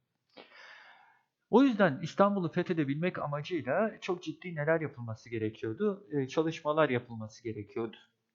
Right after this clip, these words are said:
Şimdi, e, Osmanlı Devleti'nin yaptığı çalışmalar ve Bizans'ın yaptığı çalışmalarla alakalı olarak, e, bir, e, konuyu gözden geçirelim. Evet, Osmanlı Devleti'nin,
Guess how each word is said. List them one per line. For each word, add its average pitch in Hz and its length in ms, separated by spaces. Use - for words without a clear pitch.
Şimdi, 185 240
e, 151 500
Osmanlı 165 500
Devleti'nin 127 420
yaptığı 113 360
çalışmalar 123 680
ve 147 160
Bizans'ın 147 420
yaptığı 139 340
çalışmalarla 123 760
alakalı 123 460
olarak, 123 340
e, 131 60
bir, 170 360
e, 381 460
konuyu 165 340
gözden 151 400
geçirelim. 113 440
Evet, 226 260
Osmanlı 214 500
Devleti'nin, 131 600